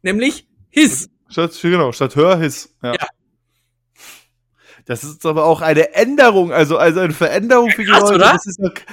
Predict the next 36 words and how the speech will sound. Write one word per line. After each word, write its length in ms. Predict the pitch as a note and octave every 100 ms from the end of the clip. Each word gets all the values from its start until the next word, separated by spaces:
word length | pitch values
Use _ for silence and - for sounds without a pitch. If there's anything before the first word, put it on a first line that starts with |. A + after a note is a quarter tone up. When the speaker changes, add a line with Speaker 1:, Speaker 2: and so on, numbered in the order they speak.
| -
Speaker 2:
kannst 260 | - G#3 -
du 60 | G3+
auch 160 | F#3+
dir 120 | -
nicht 220 | E3+ - -
all 220 | F3+ D3
zumuten 560 | - D#4 F#4+ D4+ C3+
einfach. 400 | B2 B2+ A#2+ A2+
Speaker 1:
Nee, 80 | G3
Speaker 2:
Muss 180 | G#3+ G3
man 240 | F#3 F3+
Speaker 1:
äh, 360 | D#3 - F3+ E3+
Speaker 2:
<laughs> 60 | D3
ehrlich 180 | G#3 A3
Speaker 1:
Wahnsinn 340 | C#4+ A#3 E3
ist 120 | D#3 -
Speaker 2:
aber 100 | F3+
Speaker 1:
das. 20 |
Speaker 2:
ich 60 |
meine, 160 | G#3 G3 -
man 120 | D#3+
muss 140 | F#3 A3
auch 200 | G#3+ -
der, 360 | G3 F#3+ D3+
äh, 240 | D#3 E3+ E3
zusagen, 420 | F#3+ G3 A3 G3
was 100 | F#3
die 80 | E3
Nationalhymne 500 | D#3 - C3+ F3 F#3+
angeht, 400 | F#3+ F3+ G3 G3 -
die 140 | D3+ C3
war 180 | C3 D3+
halt 180 | F3+
auch 180 | - G3
vorher, 640 | - G#3 G3 G3+ G#3 G3 -
äh, 440 | F3 D3+ F3+ -